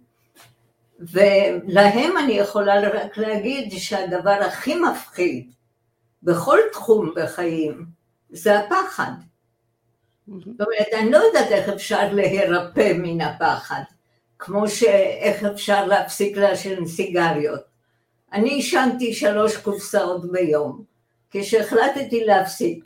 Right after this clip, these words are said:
Speaker 1: הפסקתי.
Speaker 2: <laughs>
Speaker 1: זאת אומרת, כשאתה מפחד ואתה מחליט להפסיק לפחד, אז פשוט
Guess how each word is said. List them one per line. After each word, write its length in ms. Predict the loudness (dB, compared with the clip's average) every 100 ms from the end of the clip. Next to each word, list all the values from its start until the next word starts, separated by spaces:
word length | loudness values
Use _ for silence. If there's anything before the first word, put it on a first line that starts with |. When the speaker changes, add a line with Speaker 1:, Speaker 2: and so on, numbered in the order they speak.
| -10
Speaker 1:
הפסקתי. 720 | -8 2 2 2 -4 -6 -6 _ _ _ _ _
Speaker 2:
<laughs> 280 | _ _ -14 -14 -12 -6
Speaker 1:
זאת 160 | 0
אומרת, 380 | 2 2 2 0 2
כשאתה 500 | 2 4 2 4 2
מפחד 840 | 2 0 0 0 4 4 4 -2 -2
ואתה 300 | 0 0 -2
מחליט 480 | -2 -2 -2 -2
להפסיק 560 | 0 0 -2 -6 -6 -2
לפחד, 720 | -4 -4 -6 -6 -4 -4 -4
אז 160 | -6 -6
פשוט 360 | -6 -4 -4